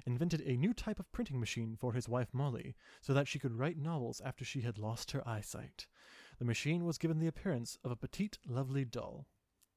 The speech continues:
Putting his heart and hopes into it, the professor named it Auto Memories doll. Eventually, Auto Memories dolls became widespread, supporting the lives of many. Now the term is applied to women whose work is pu-,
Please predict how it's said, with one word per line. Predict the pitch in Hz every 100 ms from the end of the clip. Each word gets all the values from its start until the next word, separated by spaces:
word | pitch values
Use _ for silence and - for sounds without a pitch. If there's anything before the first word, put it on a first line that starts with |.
| _ - - - - -
Putting | 196 226
his | 208
heart | - 180 -
and | 156
hopes | 127 160 -
into | 127 110 -
it, | - - - -
the | 127
professor | 131 208 208
named | 175 139 156 147
it | 143 -
Auto | 143 160 170
Memories | 143 143 139 123
doll. | 110 - - 143 _ _ - - -
Eventually, | 127 208 - - - -
Auto | 131 170
Memories | 175 165 165 156
dolls | 117 117 113 127
became | 135 139 120 117 101
widespread, | 107 127 - - 214 - - - -
supporting | - 147 214 240 220
the |
lives | 170 147 143
of | 143 123
many. | 113 110 190 - _ _ _ 120
Now | 117 127
the | 185 170
term | 156 151
is | 139
applied | 127 165 185
to | 175
women | 170 208 113 123 -
whose | 151 143
work | 123 175 202
is | 185 -
pu-, | - - -